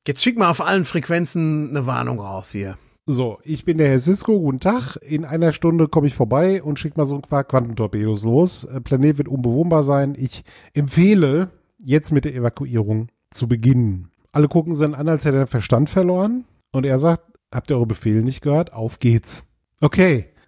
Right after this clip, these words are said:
Speaker 2: Und alle fangen an zu arbeiten. Kira ist übrigens auch da. Also alle sind da jetzt am Start. Und jetzt meldet sich der Eddington. Der hat den Funkspruch natürlich auch gehört.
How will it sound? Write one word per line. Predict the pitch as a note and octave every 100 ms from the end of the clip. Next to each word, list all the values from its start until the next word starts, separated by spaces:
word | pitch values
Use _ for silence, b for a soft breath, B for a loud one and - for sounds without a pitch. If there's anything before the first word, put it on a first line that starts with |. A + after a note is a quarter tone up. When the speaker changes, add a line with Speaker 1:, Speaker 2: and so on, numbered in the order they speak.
| _
Speaker 2:
Und | C#3
alle | C3 C#3+
fangen | E3 D#3
an | C3 C#3+
zu | -
arbeiten. | A2+ A2+ C3 E3 G3+ A3 A#3+ _ -
Kira | B2+ A#2
ist | G#2+
übrigens | C3+ A2+ G#2+
auch | G#2 G2+
da. | C#3+ D3 A3+ B3+
Also | B2 A#2
alle | A#2+ D#3+
sind | F#3 E3+ F3
da | D#3+ D3+
jetzt | D3 D3+ -
am | A#2+ -
Start. | - - A2+ E3 - - b b _
Und | - D#3
jetzt | E3 F#3+ G3 - - - - _ _
meldet | D3+ D#3+ E3 D3+
sich | D#3+ D3+
der | D#3
Eddington. | C3+ C#3 C3+ A2 A2
Der | B2
hat | C#3
den | D#3 C#3
Funkspruch | E3 D3+ E3+ D3
natürlich | D3 - D3+ C#3+ - _
auch | D3 G3 -
gehört. | D3+ C3 B2+ D#3+ - - -